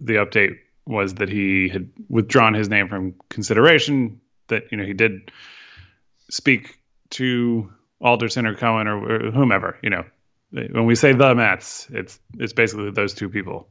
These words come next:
right now. Um, and then Theo Epstein is doing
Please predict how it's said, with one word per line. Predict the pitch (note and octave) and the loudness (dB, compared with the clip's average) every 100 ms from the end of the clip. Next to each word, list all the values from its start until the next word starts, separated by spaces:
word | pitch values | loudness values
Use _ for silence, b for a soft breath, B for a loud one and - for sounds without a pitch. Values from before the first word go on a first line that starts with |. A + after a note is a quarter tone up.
| - | -2
right | F#2+ | -2
now. | F#2 F2 E2+ _ _ | -2 -6 -6 _ _
Um, | G#2 F#2+ F#2 F2+ F2+ _ _ b b b b b b b b _ _ | -2 0 0 -2 -6 _ _ b b b b b b b b _ _
and | C3+ | 0
then | A#2+ A2 | 2 4
Theo | C3+ A#2 A#2+ | 6 6 6
Epstein | A#2+ A#2 B2+ A2 | 4 0 -4 -2
is | A2 G2+ | -6 -8
doing | G2+ - A#2 A2 G#2 G2 G2 | -12 -4 -4 -2 -6 -10 -16